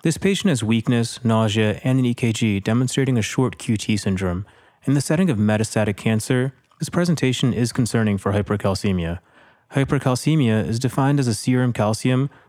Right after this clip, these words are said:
greater than ten point five milligrams per deciliter. Levels greater than fourteen can be life-threatening. Malignancy is the most common inpatient cause of hypercalcemia, while primary hyperparathyroidism is the most common outpatient cause.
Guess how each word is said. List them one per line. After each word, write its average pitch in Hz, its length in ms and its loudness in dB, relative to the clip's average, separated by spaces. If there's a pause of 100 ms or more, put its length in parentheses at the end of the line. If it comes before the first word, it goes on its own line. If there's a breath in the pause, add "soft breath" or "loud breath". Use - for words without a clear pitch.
greater 135 200 2
than 131 140 0
ten 123 240 0
point 123 240 0
five 110 280 0
milligrams 120 500 0
per 110 180 0
deciliter. 90 600 -2 (500 loud breath)
Levels 127 320 2
greater 123 200 0
than 113 120 2
fourteen 139 600 0
can 123 160 0
be 110 100 2
life-threatening. 92 800 -2 (640 soft breath)
Malignancy 156 520 2
is 139 100 0
the 123 80 2
most 117 240 0
common 127 400 0
inpatient 113 480 0
cause 98 260 0
of 92 80 -4
hypercalcemia, 101 880 0 (360 soft breath)
while 123 200 0
primary 147 400 0
hyperparathyroidism 127 1120 0
is 123 120 -2
the 131 60 2
most 123 220 0
common 123 300 0
outpatient 101 640 -2
cause. 90 400 -2